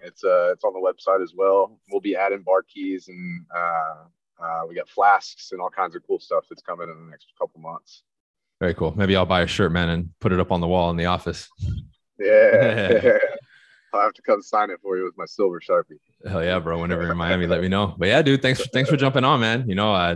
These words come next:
Speaker 2: I, I really thought your story was cool. I'll probably have you on again at some point and get an update, like, in three months or six months or something, to see how you're doing, bro. But thanks for coming on.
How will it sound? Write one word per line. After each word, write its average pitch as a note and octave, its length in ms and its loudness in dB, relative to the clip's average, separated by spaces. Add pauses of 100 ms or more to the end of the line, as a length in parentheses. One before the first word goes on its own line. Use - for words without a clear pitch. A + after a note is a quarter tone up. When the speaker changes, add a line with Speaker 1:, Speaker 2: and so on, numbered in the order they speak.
Speaker 2:
I, D2+ 120 -4
I F2 180 -2
really F#2+ 220 0
thought F#2+ 180 -2
your F2+ 80 -2
story F#2+ 240 -2
was F2 160 -4
cool. G2 180 -2
I'll E2+ 60 0
probably E2+ 240 -2
have E2+ 200 -2
you E2+ 120 -4
on F2 320 -2
again F2 260 -4
at E2 80 -4
some F2 200 -4
point F#2 280 -4
and F2 80 -8
get E2+ 100 -4
an E2+ 100 -4
update, F2 260 -4
like, E2+ 140 -6
in E2+ 60 -6
three F#2 200 -4
months F2 240 -4
or F2 40 -6
six - 280 -10
months F2 200 -4
or F2 40 -10
something, F2 300 -8
to F2 60 -8
see D#2+ 160 -8
how E2+ 120 -4
you're D#2+ 160 -6
doing, F2 260 -6
bro. E2 220 -4
But D2+ 140 -12
thanks E2 160 -8
for E2 100 -6
coming E2+ 240 -6
on. F2+ 160 -4